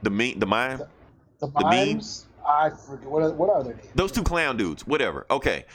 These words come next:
Speaker 1: so they're going around on a killing spree right now because they went into a bar where these guys tried to kill him because they were dressed up like one of Joker's goons.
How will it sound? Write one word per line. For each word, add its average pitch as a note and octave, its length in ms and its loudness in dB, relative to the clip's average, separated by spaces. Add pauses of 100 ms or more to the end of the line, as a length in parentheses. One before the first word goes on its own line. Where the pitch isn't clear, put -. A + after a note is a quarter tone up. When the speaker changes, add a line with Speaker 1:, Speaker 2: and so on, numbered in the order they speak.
Speaker 1:
so G#2+ 460 -2 (400)
they're E3 320 0
going F3 260 0
around C3 280 0
on G#2+ 80 -2
a G#2 40 -2
killing A3 380 0
spree A2+ 300 -2
right G2 260 0
now F#2+ 220 2
because F#2+ 640 -2
they A#2+ 180 0
went B2 180 -2
into A2 260 -2
a F2+ 40 0
bar G2 560 0 (220)
where G#2+ 260 0
these A2+ 220 -2
guys G#2 300 0
tried G2 160 0
to E2 60 -2
kill C#3+ 300 -2
him G#2 80 -2
because F#2+ 220 -4
they G2+ 80 -2
were F#2+ 80 -2
dressed F#2 300 -2
up G2+ 120 -2
like F2 200 0
one F#2 140 -6
of E2+ 60 -12
Joker's E2 320 -4
goons. F#2+ 480 -2